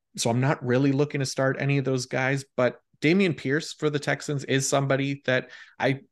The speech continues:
would still start, even though it's not a great matchup, right? The, the Ravens were one of the best run defense teams in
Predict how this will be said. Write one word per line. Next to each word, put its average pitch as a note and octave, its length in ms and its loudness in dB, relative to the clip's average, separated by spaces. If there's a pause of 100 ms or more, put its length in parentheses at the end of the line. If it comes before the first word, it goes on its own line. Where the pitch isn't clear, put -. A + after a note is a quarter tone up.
(120)
would G#3 260 2
still G3+ 480 4
start, G3 560 0
even F3 220 -2
though F3 100 2
it's - 160 -2
not D#3+ 180 -2
a E3+ 40 2
great C3 560 -2 (320)
matchup, C#3+ 560 2
right? C#3 240 0
The, C3+ 240 -2
the C#3+ 160 0
Ravens C3+ 420 2
were B2 280 0
one A#2+ 240 -2
of B2 60 -2
the B2 80 0
best A#2 360 -2
run A2+ 160 0
defense B2 380 -2
teams A#2+ 280 -2
in A#2 120 -2